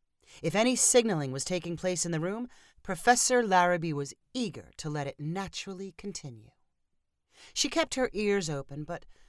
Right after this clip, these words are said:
tried to act disinterested by pretending to read a book. She heard a cough,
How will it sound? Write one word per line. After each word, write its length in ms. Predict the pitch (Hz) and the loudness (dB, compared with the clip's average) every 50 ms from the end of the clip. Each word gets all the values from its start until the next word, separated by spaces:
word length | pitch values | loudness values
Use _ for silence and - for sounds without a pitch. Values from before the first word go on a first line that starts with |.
| _ _ _ - | _ _ _ -6
tried 240 | - 330 339 330 294 | 0 2 2 2 2
to 120 | 254 - - | 2 0 0
act 220 | 202 196 190 - - - | 0 -2 -4 -8 -12 -8
disinterested 840 | - 208 - - - 175 156 - - 165 156 - - - 131 110 - - - - | -4 -4 -2 -2 -2 -2 -4 -6 -8 -8 -8 -8 -8 -10 -12 -20 -20 -14 -6 -2
by 220 | 196 196 185 180 | 0 0 0 0
pretending 480 | - 208 220 - 226 220 185 160 147 143 | -2 -6 -4 -2 -2 -2 -2 -2 -4 -4
to 140 | - 156 | -6 -6
read 180 | 147 156 147 131 | -6 -6 -6 -6
a 40 | 123 | -8
book. 460 | 113 135 123 - - - _ _ - _ _ - - - - - _ _ _ _ _ _ _ _ _ _ _ _ _ _ _ _ _ _ _ _ _ _ _ _ _ - - - - - _ _ _ _ _ _ _ _ _ _ _ _ _ _ - | -12 -12 -14 -14 -16 -20 _ _ -20 _ _ -20 -20 -20 -20 -20 _ _ _ _ _ _ _ _ _ _ _ _ _ _ _ _ _ _ _ _ _ _ _ _ _ -20 -20 -20 -20 -20 _ _ _ _ _ _ _ _ _ _ _ _ _ _ -4
She 200 | - - 320 285 | -2 0 2 2
heard 180 | 226 202 160 | 4 2 2
a 40 | 170 | 0
cough, 440 | 165 196 214 190 120 104 - _ | -2 -4 -6 -6 -8 -10 -18 _